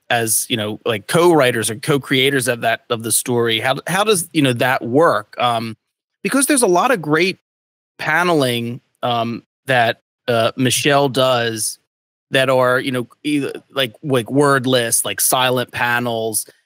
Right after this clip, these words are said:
And so I'm just kinda curious, and, you know, you think with, um, other co-writers or co-creators that I've talked to before where, you know, w-, one of them might write a page or a two or three pages, and then the other one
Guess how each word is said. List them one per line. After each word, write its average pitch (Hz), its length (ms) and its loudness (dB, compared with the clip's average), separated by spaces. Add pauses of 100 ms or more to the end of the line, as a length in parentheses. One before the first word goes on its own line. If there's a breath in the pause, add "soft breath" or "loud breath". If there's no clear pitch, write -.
And 139 80 -2
so - 80 2
I'm 170 120 2
just 196 200 -2
kinda 180 200 0
curious, 175 520 2
and, 123 160 -8
you 139 80 -6
know, 110 220 -8 (160)
you 127 160 -2
think 131 380 -2
with, 123 280 0
um, 110 320 -2 (600)
other 151 440 2 (220)
co-writers 147 600 2
or 113 60 -4
co-creators 123 760 -2
that 120 120 -2
I've 110 140 -4
talked 117 260 -4
to 120 100 -4
before 143 480 0
where, 120 400 0 (380 loud breath)
you 135 60 2
know, 120 120 2 (100)
w-, 147 180 -10
one 143 280 2
of 123 100 -2
them 127 160 0
might 123 320 0 (100)
write 120 220 0
a 110 60 -6
page 131 680 0
or 113 380 -2
a - 60 -8
two 151 340 2
or 117 80 0
three 143 280 -2
pages, 123 580 -2
and 120 140 -6
then 117 80 -4
the 123 100 0
other 127 160 0
one 123 240 0